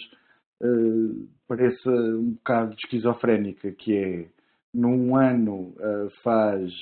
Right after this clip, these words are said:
um, um traçado perfeito de clássica, com muitas subidas e descidas, muito acidentada, no ano antes desse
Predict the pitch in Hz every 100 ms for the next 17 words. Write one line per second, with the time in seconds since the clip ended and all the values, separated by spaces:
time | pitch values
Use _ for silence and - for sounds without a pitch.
0 | - - 110 104 101 98 - - _ _
1 | _ _ - _ 113 110 117 - 127 120
2 | 104 - - - 139 135 - - 135 123
3 | - 113 113 - 117 123 131 127 123 -
4 | 110 120 117 113 117 - - 123 107 101
5 | - - - - 113 113 127 123 110 120
6 | 123 151 160 151 139 131 135 139 131 -
7 | 110 123 139 131 -